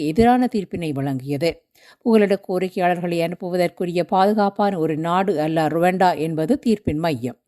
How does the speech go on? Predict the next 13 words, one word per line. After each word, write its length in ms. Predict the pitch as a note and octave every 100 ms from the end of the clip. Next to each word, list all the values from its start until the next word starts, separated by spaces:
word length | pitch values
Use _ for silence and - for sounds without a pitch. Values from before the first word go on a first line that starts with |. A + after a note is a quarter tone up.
| _ - - -
ருவண்டாவிற்கு 640 | F#3+ A3+ F4 E4+ D#4 -
புகலிட 360 | C#4+ G#3 G3+ A#3
கோரிக்கையாளர்களை 760 | B3+ A#3+ A3 - A3 G#3+ G#3+ G#3+
அனுப்புவதற்கான 800 | E3+ E3 A#3+ A#3 G#3+ - G#3+ G#3
முதல் 340 | D3+ E3+ G#3 G3+
விமானம் 520 | E3 F3 F3+ F#3+ A3
ஜூன் 220 | F3+ F3+
மாதம் 340 | F3+ F3+ A3 B3
பதினான்காம் 760 | F#3+ D#3+ E3 F3+ F#3 F#3+ F3
தேதி 260 | E3+ F3 G#3+
இரண்டாயிரத்தி 400 | F3+ E3 D#3 E3+
இருபத்தி 340 | E3 F3+ F3+
இரண்டு 380 | D#3+ E3+ G3+ G3+